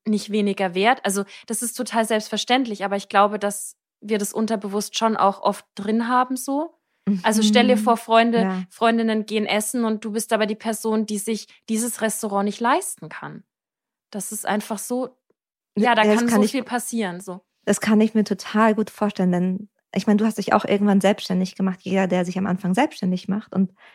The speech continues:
Speaker 2: nicht nebenbei noch einen festen Job hat.
Speaker 1: Ja.
Speaker 2: Am Anfang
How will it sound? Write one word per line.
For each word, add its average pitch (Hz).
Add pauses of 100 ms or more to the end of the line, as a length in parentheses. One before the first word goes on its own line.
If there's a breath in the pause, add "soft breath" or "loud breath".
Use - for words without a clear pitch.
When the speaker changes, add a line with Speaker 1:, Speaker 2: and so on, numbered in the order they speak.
(160 soft breath)
Speaker 2:
nicht 214
nebenbei 208
noch 185
einen 185
festen 233
Job 190
hat. -
Speaker 1:
Ja. 208 (760 soft breath)
Speaker 2:
Am 196
Anfang 208